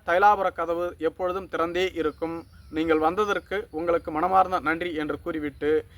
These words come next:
நேரடியாக செய்தியாளர்களை சந்திக்க சென்று விட்டார் ராமதாஸ். செய்தியாளர்கள்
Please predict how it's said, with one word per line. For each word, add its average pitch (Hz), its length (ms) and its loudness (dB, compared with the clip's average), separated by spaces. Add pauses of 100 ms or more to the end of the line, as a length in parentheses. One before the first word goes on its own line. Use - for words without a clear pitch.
(140)
நேரடியாக 170 760 2 (380)
செய்தியாளர்களை 185 560 4
சந்திக்க 160 440 -10
சென்று 147 260 -8
விட்டார் 151 400 -2
ராமதாஸ். 135 480 -4 (480)
செய்தியாளர்கள் 214 680 4